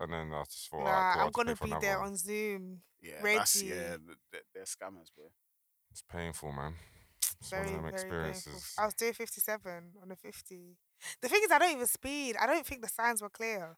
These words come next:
Speaker 3: Wait, oh, was that, was that a-, that wasn't average speed? That
Speaker 2: No, I
Speaker 3: was
Speaker 2: think
Speaker 3: the
Speaker 2: it was a
Speaker 3: actual speed camera.
Speaker 2: Yeah, but I didn't see the flash. And it was
Speaker 3: You didn't see the
Speaker 2: nighttime.
Speaker 3: flash?
Speaker 2: No, I need to go and read the letter
Speaker 1: Yeah, it's
Speaker 2: again.
Speaker 1: the
Speaker 2: I need to
Speaker 1: nighttime. That's where you get caught, man. <laughs>
Speaker 2: It was like, it was
Speaker 1: 'Cause
Speaker 2: in the
Speaker 1: everyone's speeding to
Speaker 2: evening.
Speaker 1: get home.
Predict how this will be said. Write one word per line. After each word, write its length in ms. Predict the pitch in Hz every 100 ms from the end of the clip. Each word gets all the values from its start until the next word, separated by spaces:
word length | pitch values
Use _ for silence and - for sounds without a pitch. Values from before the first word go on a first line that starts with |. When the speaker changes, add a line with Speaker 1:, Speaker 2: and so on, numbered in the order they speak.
| -
Speaker 3:
Wait, 240 | 131 135 - _ _ -
oh, 120 | 135
was 240 | 117 120
that, 160 | 156 -
was 180 | 120 123
that 140 | 165 -
a-, 120 | 151 -
that 180 | 139 160
wasn't 240 | 147 147 -
average 280 | 127 127 -
speed? 320 | 139 120 - _ -
That 100 | 214
Speaker 2:
No, 40 |
I 40 | 208
Speaker 3:
was 100 | 214
Speaker 2:
think 160 | 247
Speaker 3:
the 60 | 262
Speaker 2:
it 20 |
was 100 | 262
a 20 |
Speaker 3:
actual 180 | 220 135
speed 320 | - - -
camera. 240 | - 151 233
Speaker 2:
Yeah, 180 | 294 339
but 80 | 302
I 60 |
didn't 180 | 339 381
see 120 | -
the 120 | 311 277
flash. 720 | 339 349 233 165 - - - _ _ _ _ _
And 80 | -
it 20 |
was 100 | 254
Speaker 3:
You 60 | 240
didn't 160 | 285 320
see 120 | 285
the 80 | 247
Speaker 2:
nighttime. 100 | 208
Speaker 3:
flash? 260 | 185 202
Speaker 2:
No, 680 | 247 285 302 302 220 180 175
I 40 | 220
need 120 | 330
to 80 | 262
go 80 | 233
and 100 | 208
read 100 | 220
the 60 | -
letter 160 | 98
Speaker 1:
Yeah, 80 | 90
it's 80 | -
Speaker 2:
again. 160 | 92
Speaker 1:
the 60 | 101
Speaker 2:
I 40 | 131
need 40 |
to 60 | -
Speaker 1:
nighttime. 120 | 92
That's 120 | 98
where 80 | 113
you 60 | 110
get 160 | 98
caught, 240 | - 131 85
man. 200 | 80 104 - -
<laughs> 140 | 123 -
Speaker 2:
It 60 |
was 100 | 247
like, 160 | 247 269
it 40 | 269
was 20 |
Speaker 1:
'Cause 80 | 117
Speaker 2:
in 20 |
the 40 | 120
Speaker 1:
everyone's 200 | 139 302
speeding 300 | 277 131 104
to 80 |
Speaker 2:
evening. 40 | 110
Speaker 1:
get 100 | 117
home. 260 | 120 110 82